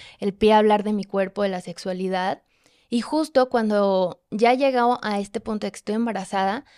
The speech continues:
pues como que llegan a mí personas en mi vida que me empiezan a decir, "Oye, esto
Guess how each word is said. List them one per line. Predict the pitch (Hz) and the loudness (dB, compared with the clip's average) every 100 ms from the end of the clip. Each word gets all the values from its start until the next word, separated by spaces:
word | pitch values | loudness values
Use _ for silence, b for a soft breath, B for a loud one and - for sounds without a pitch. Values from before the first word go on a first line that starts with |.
| b b b _ - | b b b _ -2
pues | 233 226 | 0 2
como | 240 233 | 0 4
que | |
llegan | 233 254 277 | 4 4 2
a | 247 | 2
mí | 240 | 2
personas | 240 247 226 226 220 214 294 - | 2 -2 0 -2 -2 -4 -8 -10
en | - 208 | -8 -4
mi | 202 | -4
vida | 196 208 214 | -2 -2 -4
que | - 196 | -4 -6
me | 185 | -6
empiezan | 190 190 208 | -8 -8 -8
a | |
decir, | 185 202 | -6 -4
"Oye, | 208 214 - - | -2 -2 -4 -8
esto | 214 320 | -4 -2